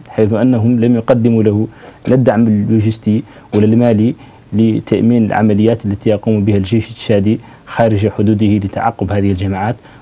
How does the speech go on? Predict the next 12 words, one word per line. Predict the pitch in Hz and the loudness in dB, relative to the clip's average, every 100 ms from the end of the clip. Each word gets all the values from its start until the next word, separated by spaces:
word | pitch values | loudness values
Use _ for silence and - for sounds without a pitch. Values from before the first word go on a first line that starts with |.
| - | -6
وقال | 104 147 131 | -2 2 0
صراحة | 110 110 127 - 110 | 0 2 2 0 -4
أنه | 117 - 113 117 110 113 - | -4 0 0 2 2 0 0
أنفق | 131 113 107 | 0 2 0
من | 113 101 | 0 -2
خزينة | - 101 117 127 110 - 135 | -2 0 0 0 -4 -14 -14
تشاد | - 117 120 - - - | -2 0 0 -4 -20 -12
حوالي | - 101 107 123 | -2 0 2 2
أربعمائة | 110 104 117 113 | 0 0 0 0
وخمسين | 98 101 - 123 | -2 -6 -2 0
مليون | 104 107 107 | 0 2 2
دولار، | 104 95 | 0 -2